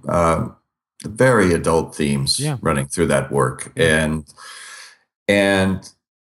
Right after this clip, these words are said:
Speaker 1: you know, it, I was a little, how can you turn this into a fluffy Disney animated movie?
Speaker 2: Right.
Speaker 1: So there was a little hesitation on my part initially, but, uh,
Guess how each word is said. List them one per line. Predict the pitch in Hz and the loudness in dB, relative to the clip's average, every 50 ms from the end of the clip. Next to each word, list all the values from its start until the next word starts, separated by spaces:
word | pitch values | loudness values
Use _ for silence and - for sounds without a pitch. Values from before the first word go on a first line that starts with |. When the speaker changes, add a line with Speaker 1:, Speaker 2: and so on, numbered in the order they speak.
| _ _ _ _ | _ _ _ _
Speaker 1:
you | - 135 127 | 0 2 4
know, | 113 107 107 | 6 6 4
it, | - - - 71 - - - - - - - - - - - | 4 2 -2 -6 -8 -10 -12 -12 -14 -14 -14 -12 -12 -8 -2
I | - 117 135 151 | 0 2 4 4
was | 165 156 131 135 | 4 4 4 2
a | |
little, | 131 127 127 120 117 113 110 107 101 - - _ _ _ _ _ _ _ _ _ _ _ _ _ _ _ _ _ _ _ _ _ _ _ - - - - | 2 2 4 4 4 4 4 2 0 -2 -8 _ _ _ _ _ _ _ _ _ _ _ _ _ _ _ _ _ _ _ _ _ _ _ -16 -14 -10 -6
how | 104 95 113 131 143 143 | -4 0 2 2 2 2
can | - - - 131 120 | 0 -2 -4 -4 -2
you | 117 110 107 104 107 | 0 0 -2 -2 -4
turn | - - - 131 120 110 104 | -8 -6 -4 -2 0 0 0
this | 98 95 92 - - - | 0 0 -2 -4 -4 -4
into | 98 95 90 90 - 101 92 90 | -4 -4 -2 -2 0 2 2 2
a | 85 | 2
fluffy | - - - 101 98 92 - - 92 90 85 80 78 80 - _ _ | 0 0 2 2 2 2 0 -2 -2 0 0 -2 -4 -8 -14 _ _
Disney | - 98 95 90 - 90 85 85 | -2 0 0 0 0 0 0 0
animated | 85 85 82 82 82 85 80 78 82 | 2 0 0 0 0 0 -2 0 0
movie? | 87 113 143 165 139 - 78 78 - 82 | 0 0 0 0 0 2 2 2 2 0
Speaker 2:
Right. | 90 87 87 - - - - - - - - - - - | -2 -4 -6 -12 -16 -18 -14 -14 -12 -12 -12 -14 -10 -6
Speaker 1:
So | - - 107 101 | -2 0 2 4
there | 98 101 101 | 4 4 4
was | 101 101 110 | 4 2 2
a | 110 | 2
little | 107 113 113 110 104 92 - - - - | 4 4 4 4 2 2 -2 -8 -12 -8
hesitation | 98 101 117 104 104 98 - - 107 110 107 107 - 95 95 | -4 -2 -2 -2 -2 -2 0 2 2 2 2 0 -2 -2 0
on | 92 90 | 0 0
my | 92 90 87 85 - - _ _ _ - | 0 0 0 -2 -6 -12 _ _ _ -4
part | - 95 87 87 85 80 71 - - 90 | 0 2 2 4 2 2 0 -4 -8 -6
initially, | 92 92 92 101 107 - 92 92 90 90 85 | -4 -2 -2 -2 -2 -4 -2 -2 -2 -2 0
but, | - 95 90 87 87 - - - - _ _ _ _ _ _ _ _ _ _ | 0 2 2 2 2 0 -6 -14 -20 _ _ _ _ _ _ _ _ _ _
uh, | - - - | -10 -10 -10